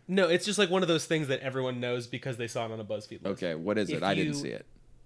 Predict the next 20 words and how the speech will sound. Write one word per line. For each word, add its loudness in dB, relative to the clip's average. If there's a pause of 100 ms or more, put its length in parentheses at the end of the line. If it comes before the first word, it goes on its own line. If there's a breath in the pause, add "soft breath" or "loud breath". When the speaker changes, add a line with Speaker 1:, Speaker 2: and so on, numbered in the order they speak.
(880)
Speaker 1:
Uh, -2
it, -14
they're 0
all 2
kernels 0
that, 0
when 0
assembled -2 (120)
together, -2 (520)
make 0
a 2
big -4
ear -2
of -6
corn. -8
Speaker 2:
Oh -4
my -18 (100)
God, -14 (120)
that 0
is -12